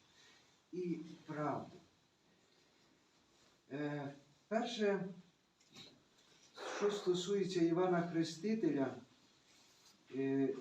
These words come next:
Ірод, який четверо-, четверовласник, е, про нього зва-, згадується в Євангелії двічі. Перший раз, коли він ув'язнює Івана і відрубує йому голову,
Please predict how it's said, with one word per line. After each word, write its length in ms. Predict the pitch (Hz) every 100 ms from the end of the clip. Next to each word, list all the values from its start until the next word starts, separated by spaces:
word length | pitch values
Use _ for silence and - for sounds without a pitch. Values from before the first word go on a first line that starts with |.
| 165
Ірод, 380 | 226 170 123 131
який 560 | 135 135 135 131 123 123 120
четверо-, 800 | 151 151 151 131 151 143 139 139
четверовласник, 1200 | - 151 135 147 147 135 139 165 202 185 151 127 - - - - - - - _ - 113
е, 680 | 123 123 120 120 117 117 113 - - -
про 120 | 214
нього 400 | 208 208 185 185
зва-, 480 | 165 175 170 - -
згадується 680 | 143 175 180 165 156 156
в 120 | 143 143
Євангелії 560 | 151 180 160 147 147
двічі. 540 | 143 147 131 - - - _ _ _ _ _ _ - - - 180
Перший 380 | 180 - 160
раз, 460 | 156 165 160 - - - - - - - - - - - - - -
коли 200 | 160 160
він 180 | 160 151
ув'язнює 680 | 151 147 165 170 165 156 151
Івана 760 | 147 143 139 160 156 139 139 -
і 120 | 147 147
відрубує 720 | 123 143 147 156 135 135 127
йому 260 | 131 131 135
голову, 480 | 170 226 208 -